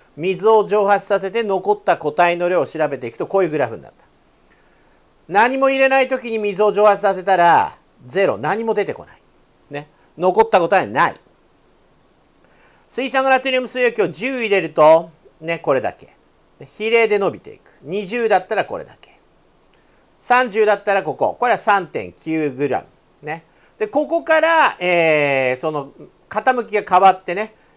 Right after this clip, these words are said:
四十立方センチメートル塩、えー、水酸化ナトリウム水溶液を入れると四点五グラム。ね、えー、になっていくと。で、この時に、えー、分かることは、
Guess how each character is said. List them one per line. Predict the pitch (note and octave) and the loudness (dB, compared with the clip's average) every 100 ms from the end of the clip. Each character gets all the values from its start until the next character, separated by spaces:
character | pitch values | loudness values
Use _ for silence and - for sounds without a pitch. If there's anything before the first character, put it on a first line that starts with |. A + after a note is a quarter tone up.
| _ | _
四 | G3 B3 B3 | 2 2 0
十 | F#3+ A#3+ | -6 -6
立 | A#3 A3 | -6 -4
方 | - A3+ | -2 0
セ | A3+ | -2
ン | |
チ | G#3+ | -4
メ | A3 A3+ | -4 -2
ー | |
ト | A3 | -2
ル | G3+ | 0
塩、 | G3 G3 F3 E3 | 0 -4 -8 -6
え | E3 D#3+ | -4 -2
ー、 | |
水 | F3 F#3+ | -4 -4
酸 | F#3 | -4
化 | |
ナ | F#3+ | -4
ト | F#3 | -4
リ | F#3 | -6
ウ | |
ム | F3 | -6
水 | F#3+ | -6
溶 | |
液 | F3+ F3 | -6 -4
を | |
入 | F3+ | -4
れ | A3+ | -4
る | |
と | G#3 | -4
四 | D#3 F#3+ E3 | -2 -4 -4
点 | B2+ F#2 | -8 -8
五 | G2 A#2 | -10 -6
グ | G3 | -6
ラ | A2 | -6
ム。 | - _ _ _ _ | -10 _ _ _ _
ね、 | C3+ B2+ - _ - | -8 -8 -12 _ -6
え | F#3 E3+ | -4 -2
ー、 | |
に | C#3 | -4
な | B2 | -6
っ | G#2+ | -8
て | F2 | -14
い | |
く | - | -20
と。 | - - _ _ _ _ D3 _ _ _ _ | -20 -20 _ _ _ _ -20 _ _ _ _
で、 | A3+ | -4
こ | B3 | 0
の | D#4+ | 0
時 | D#4+ C4+ | 0 -4
に、 | C#4+ D4 F#3 - | -4 0 0 0
え | F#3 | 2
ー、 | F3 | 4
分 | G3 | 4
か | C#4 | 2
る | B3+ | 0
こ | A#3+ - | 0 -2
と | B3 | 0
は、 | D#4+ C#4+ G#2+ | 2 2 0